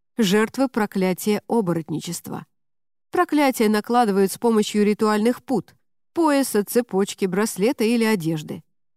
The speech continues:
И в разомкнутом виде они теряют всякую колдовскую силу. «Благодарю. Скажите, каковы шансы, что человек, укушенный оборотнем, тоже станет оборотнем?» Господин Платов улыбнулся.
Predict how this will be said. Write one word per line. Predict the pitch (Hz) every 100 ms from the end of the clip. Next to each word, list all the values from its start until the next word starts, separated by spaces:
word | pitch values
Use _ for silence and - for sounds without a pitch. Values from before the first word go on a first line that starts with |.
| -
И | 262
в |
разомкнутом | 233 214 214 208 214 202 208 196
виде | 175 196 202
они | 233 190
теряют | 180 214 208 294 180 -
всякую | - 208 - 269
колдовскую | - 208 190 180 - 196 214
силу. | - 156 - 160 _ _ _ _ _ _ _ _
«Благодарю. | 240 240 247 254 247 302 240 220 _ _ _ _ _
Скажите, | - - 370 226 175 220
каковы | 262 247 240 226
шансы, | 214 254 285 254 208
что | - 208
человек, | - 185 180 233 -
укушенный | 185 202 - 190 180
оборотнем, | 175 247 208 180 - 170 165 _
тоже | - 277 262
станет | - 277 262 277
оборотнем?» | 311 220 170 170 170 165 170 _ _ _ _ _ _ _ _ _ _
Господин | 208 220 - 208 175 185
Платов | 175 190 233 196 - -
улыбнулся. | 208 214 214 170 147 - 160